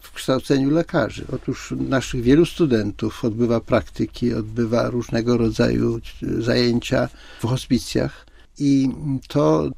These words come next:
znacznie poszerza ich zawodowe wykształcenie i, i uczula ich na ten problem, który na ogół studenci na krótkotrwałych zajęciach w szpitalu nie zauważają praktycznie. A tam mają szansę spotkać się z tym,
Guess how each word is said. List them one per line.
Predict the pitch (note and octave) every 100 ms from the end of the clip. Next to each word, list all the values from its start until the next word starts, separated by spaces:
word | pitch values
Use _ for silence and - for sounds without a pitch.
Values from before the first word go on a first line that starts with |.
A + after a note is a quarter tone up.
| -
znacznie | D3 C#3+ D#3
poszerza | - C3 - F#3 C#3 A2+
ich | G#2+ G#2+ - -
zawodowe | - C3 C3+ B2 D3 B2+ B2 - A#2+
wykształcenie | B2+ - C3 A2+ - C3 A#2+ B2+ C3 C#3
i, | C#3+ C3+ C3 D#3
i |
uczula | B2+ - D#3+ D3+ D3+
ich | C3 -
na | C3+
ten | B2+ C3+
problem, | - C#3 C#3 C#3+
który | - - D3 C#3+ - F4 -
na | D3+ D3
ogół | D#3+ D#3 D#3
studenci | - D3+ D3+ D#3 - D#2
na | D#2 D3+
krótkotrwałych | - D#3+ - D#3+ - D#3+ D#3
zajęciach | C#3+ D#3+ D3+ D3+
w | -
szpitalu | - D3+ E3 D#3+ E3
nie | E3 D#3+
zauważają | E3 E3 E3 G#3+ G3+ A#2
praktycznie. | - - - D#3 - - - - - - -
A | B2+
tam | - C#3 D3 D3+
mają | D3 C3+ C#3 B2+
szansę | C#3+ C3+ - C3
spotkać | - C#3+ - C3 -
się | -
z | B2+ -
tym, | B2+ C3